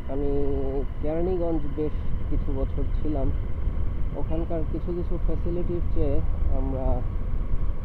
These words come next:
গলাচিপা উপজেলায় বেশ ভালো আছি। আহ, বিদ্যুৎ তুলনামূলক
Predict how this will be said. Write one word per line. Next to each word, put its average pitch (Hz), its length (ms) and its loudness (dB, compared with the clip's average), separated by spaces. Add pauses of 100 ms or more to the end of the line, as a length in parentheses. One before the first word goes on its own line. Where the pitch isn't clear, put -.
(240)
গলাচিপা 127 520 0
উপজেলায় 131 600 -2
বেশ 123 140 -2 (400)
ভালো 123 220 -2
আছি। - 320 0
আহ, 139 40 4 (3000)
বিদ্যুৎ 135 400 -2 (1000)
তুলনামূলক 139 640 0